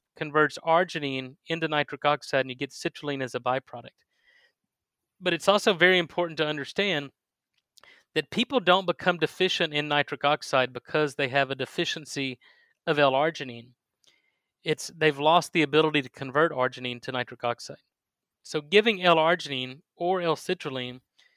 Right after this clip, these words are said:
to a patient that has endothelial dysfunction, or meaning that the enzyme to convert arginine to nitric oxide is broken, it makes no sense biochemically. Because it's like putting gas in a car with a blown-up engine. These people aren't out of fuel,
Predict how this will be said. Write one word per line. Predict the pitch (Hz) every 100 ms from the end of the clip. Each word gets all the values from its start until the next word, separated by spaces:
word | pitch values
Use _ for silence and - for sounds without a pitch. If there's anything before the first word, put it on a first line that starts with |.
| _ _
to | - 156
a |
patient | - 170 185 - 139 131 _ _ _ _ _ _ _ -
that | 160
has | 147 135 -
endothelial | 175 175 185 170 160
dysfunction, | 139 131 - 160 - - 127
or | 131
meaning | 139 151 156 143
that | 135
the | 139 139
enzyme | 165 147 139 127 127 - _ -
to | 143
convert | 131 135 147
arginine | 139 139 139 143 131
to | 131
nitric | 127 - -
oxide | 135 - 123 120
is | 113
broken, | 123 143 170 123 117 - _ _ _ _ _ -
it | 165
makes | 190 -
no | 180
sense | 160 - 208 156 143
biochemically. | 151 160 135 - 185 - 127 _ _ _ _ _ _ _ _ -
Because | - 180
it's | 180 -
like | 180 170
putting | 208 202 151
gas | 160 175 175
in | 156
a |
car | - 165
with | 156 139
a |
blown-up | 143 160 139 156
engine. | 185 127 135 _ _ _ _
These | 214 240
people | - 254 185
aren't | 160 175 196
out | 175
of | 139
fuel, | - 202 254 139 135